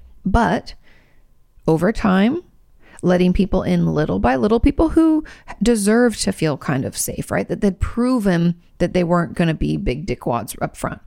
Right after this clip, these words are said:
And again, we're not going all the way in. Something that helped me in my therapy was creating, like, a, a level, almost like, you know, people say, "Oh, people are like," uh, it's from that Shrek movie, the, I think the first one, where he's like, "People are like onions," right? There's layers.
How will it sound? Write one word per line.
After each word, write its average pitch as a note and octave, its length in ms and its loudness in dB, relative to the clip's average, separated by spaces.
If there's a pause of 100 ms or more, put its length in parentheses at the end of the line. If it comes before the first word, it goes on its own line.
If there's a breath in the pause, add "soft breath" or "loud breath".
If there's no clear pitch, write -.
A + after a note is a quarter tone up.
(280 loud breath)
And D#4 100 0
again, C#4 280 4
we're A3 80 4
not G#3+ 180 2
going F3+ 300 4 (100)
all E3 240 4
the D#3 80 0
way D3+ 160 2
in. A3+ 460 2 (680)
Something G#3 280 2
that G3 80 2
helped - 180 -2
me F#3 100 4
in E3 80 2
my E3 160 2
therapy F3+ 340 2
was E3+ 120 0
creating, G3 380 2
like, F3+ 140 2
a, E3 220 0 (340 loud breath)
a F3 80 2
level, E3 640 2 (140)
almost G3+ 280 2
like, F#3+ 140 0
you F#3+ 60 2
know, F#3 40 2
people F3 200 2
say, D#3+ 360 0
"Oh, G3+ 120 2
people D4 340 0
are D4+ 80 0
like," C#4 320 -2
uh, F#3+ 140 0
it's F3+ 160 -2
from D#3+ 180 -4
that - 120 -8
Shrek - 460 -6 (140)
movie, D3 340 -4
the, - 80 -6
I - 40 -8
think E3 220 -6
the - 60 -12
first - 300 -8
one, G#3+ 160 -8 (220 loud breath)
where F#3 80 -2
he's E3 80 -2
like, E3+ 100 -4
"People A3+ 180 0
are A3+ 80 2
like F#3+ 200 0
onions," F3 420 0
right? D3+ 160 -2
There's - 180 -4
layers. D#3+ 600 0